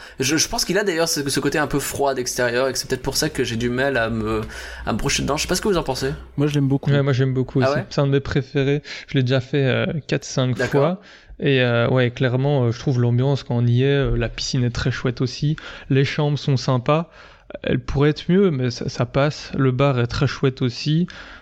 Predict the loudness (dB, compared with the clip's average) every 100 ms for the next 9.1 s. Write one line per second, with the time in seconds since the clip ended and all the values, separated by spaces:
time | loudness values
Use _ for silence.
0 | -4 0 2 2 2 2 2 2 2 2
1 | 0 0 -2 0 0 2 2 2 4 2
2 | 0 0 0 2 2 2 2 -2 0 -2
3 | 0 -2 0 -2 0 0 2 -2 -2 -2
4 | 2 2 2 2 2 2 2 -2 -2 -6
5 | -2 0 0 -2 -4 -6 -2 0 2 4
6 | 4 4 2 2 2 0 -2 0 2 2
7 | 2 2 2 2 2 2 2 0 0 -2
8 | 0 2 0 0 -2 -2 -4 -4 -4 -2